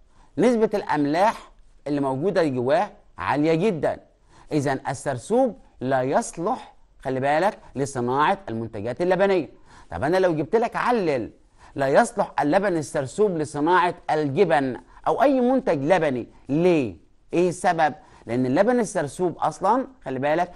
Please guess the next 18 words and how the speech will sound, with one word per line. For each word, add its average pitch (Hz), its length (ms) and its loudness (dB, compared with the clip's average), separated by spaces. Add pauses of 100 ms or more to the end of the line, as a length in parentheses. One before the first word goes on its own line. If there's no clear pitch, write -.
سريع 190 480 2
التأثر 160 800 0 (200)
بدرجة 117 460 -4
الحرارة، 175 540 4 (680)
بطيء 190 540 0 (280)
أو 131 280 4 (260)
بيتأث-، 117 500 0
لا 185 260 4
يتأثر 180 480 -2
بالمنفعة، 127 760 -2 (400)
بيحدث 143 600 2
له 202 40 2
عملية 160 440 2
تجبن 151 600 -2 (200)
بمجرد 135 600 0
ما 127 100 -6
يتعرض 127 560 -2
لدرجة 123 420 -4